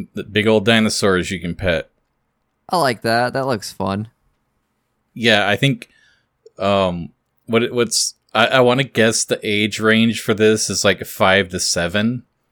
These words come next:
Speaker 1: But when I look it up, it's always, like, thirty-five-year-olds with YouTube blogs with twenty subscribers.
Speaker 2: It's one,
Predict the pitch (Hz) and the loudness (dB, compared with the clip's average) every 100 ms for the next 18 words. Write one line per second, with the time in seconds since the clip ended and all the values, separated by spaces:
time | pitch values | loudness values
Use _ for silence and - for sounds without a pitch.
0 | _ _ _ _ _ - 107 113 110 104 | _ _ _ _ _ 0 0 2 2 0
1 | 107 127 98 98 107 - 95 - 104 101 | 0 2 2 2 0 -4 -8 -4 0 0
2 | 104 98 - 101 - _ - - 117 110 | 0 -2 0 0 0 _ -20 -4 0 0
3 | 101 101 92 101 104 104 104 - 98 90 | 0 2 0 0 -2 0 0 -4 -4 -6
4 | - 90 87 107 87 104 107 107 98 - | -4 -8 -6 -8 -2 2 2 2 -2 -8
5 | 98 - 92 92 92 - 92 87 90 104 | -8 -4 -2 -4 -6 -6 0 0 0 -8
6 | 104 - _ _ _ _ _ _ _ _ | -6 -10 _ _ _ _ _ _ _ _
7 | _ _ _ _ _ _ _ _ _ _ | _ _ _ _ _ _ _ _ _ _
8 | _ _ _ _ _ _ _ _ - 160 | _ _ _ _ _ _ _ _ -12 -4
9 | 208 240 | -2 -2